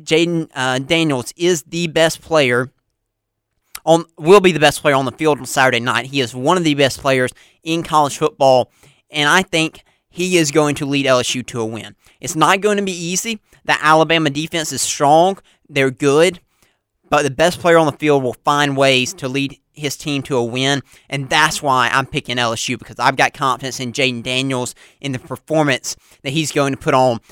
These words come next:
Saturday night in Bryant-Denny. So I, I like L S U. No, I don't expect it to be a blowout. I think it's gonna be a tough game. I think it's going to be close. But I think L S U gets it done because they're the better team.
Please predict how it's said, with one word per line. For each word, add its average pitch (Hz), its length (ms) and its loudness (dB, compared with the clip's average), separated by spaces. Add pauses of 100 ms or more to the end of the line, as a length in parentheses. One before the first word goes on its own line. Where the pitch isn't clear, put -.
Saturday 135 420 4
night 120 300 0
in 131 180 -4
Bryant-Denny. 117 720 -4 (220)
So - 180 -6
I, 135 240 2
I 175 160 6
like 180 260 6
L 175 120 6
S - 160 0
U. - 100 -4
No, 160 220 4
I 185 80 6
don't 170 160 4
expect 147 340 -2
it 151 80 -8
to 143 80 -8
be 139 320 -4 (220)
a 131 100 -6
blowout. 143 380 4
I - 20 2
think 160 200 -4
it's - 100 -10
gonna 160 160 0
be 160 100 0
a 143 60 0
tough 160 280 0
game. 147 220 -4
I 107 60 -8
think 139 260 -10
it's 143 140 -14
going 147 240 -2
to 143 60 -4
be 143 100 -2
close. 135 560 -2 (500)
But 131 100 0
I 143 60 2
think 156 160 -4
L 156 140 4
S - 120 -2
U 156 60 -6
gets 143 240 -2
it 131 80 -12
done 160 260 -2
because 147 180 -8
they're 160 140 2
the 151 80 -4
better 160 220 4
team. 160 380 -4